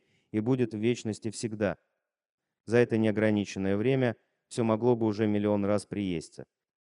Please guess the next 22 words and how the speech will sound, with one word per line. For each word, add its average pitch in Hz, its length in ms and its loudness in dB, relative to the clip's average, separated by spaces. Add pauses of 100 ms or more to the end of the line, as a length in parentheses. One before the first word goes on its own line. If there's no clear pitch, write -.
(460)
Но 113 140 0
Бог 131 240 2
продолжает 113 580 2
радоваться, 107 640 0 (260)
когда 113 320 2
изо 110 160 2
дня 110 220 2
в 101 60 -6
день 107 220 0
в 104 60 -2
небе 104 300 0
запускает 98 560 -4
облака, 101 500 0 (440)
когда 117 300 2
из 107 100 0
года 117 300 2
в 101 80 -6
год 117 200 4
земля 107 320 2
покрывается 104 680 0
разноцветием 101 720 -2
растений, 123 600 -2